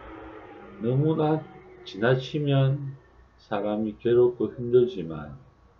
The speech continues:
또 느슨하면 쓸모없이 되어버려요. 그래서 그 중도를 맞춰서 이렇게 살아가야 하는 것입니다. 잠도 너무 많이 자면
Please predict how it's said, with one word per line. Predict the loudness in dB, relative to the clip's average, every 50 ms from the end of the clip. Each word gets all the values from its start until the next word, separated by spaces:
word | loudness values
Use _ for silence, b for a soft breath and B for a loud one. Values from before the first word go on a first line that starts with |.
| _ _ _ _ _ -8
또 | -6 -4 -4
느슨하면 | -2 -2 -4 -4 -4 -2 0 2 2 4 2 2 0 0 0 0 -2 -2 -6 -8 -10 -14 -18 -20 _ _ _ _ _
쓸모없이 | -12 -6 -6 -4 -2 0 0 0 0 0 -2 -2 -2 0 0 0 0 -2 -4 -8 -14 -18 -20 _ _ -2
되어버려요. | 0 2 2 2 0 -2 -4 -8 -14 -16 -18 -20 -20 _ _ -20 -20 _ -20 _ _ _ -20 -20 -20 _ _ _ -10
그래서 | -10 -8 -6 -8 -6 -2
그 | -2 -2 -2 -2
중도를 | -8 -12 -10 -8 -4 2 4 6 6 6 4 2 -4
맞춰서 | -4 -6 -8 -8 -10 -12 -8 -6 -6 -6 -6 -8 -14 -18 -20 -20 -20 -20 _ _ _ -20 -20 -20 -20 -20 -20 _ -20 _ _ _ _ _ _ -18 -14
이렇게 | -12 -12 -12 -12 -10 -6 -4 -4 -4 -6
살아가야 | -8 -10 -10 -8 -8 -8 -8 -8 -8 -8 -8 -10 -12
하는 | -14 -18 -18 -20 -20 -20
것입니다. | -20 -20 -20 -20 -20 -20 -20 -20 -20 _ _ -20 -20 -20 _ _ _ _ _ _ _ _ _ _ _ _ _ _ _ _ _ _ _ _ _ _ _ _ _ _ _ _ _ _ _ _ _ _ _ _ _ _ _ -20 -20 _ _ _ _ _ _ _ _ _ _ _ _ _ _ _ _ _ _ _ _ _ _ _ _ _ _ _ -12
잠도 | -4 -2 0 0 0 0 0 0 0 0 0 -2
너무 | -2 0 0 0 -2 -2 -4
많이 | -6 -8 -8 -10 -8
자면 | -2 -2 0 0 0 -2 -4 -6 -6 -8 -14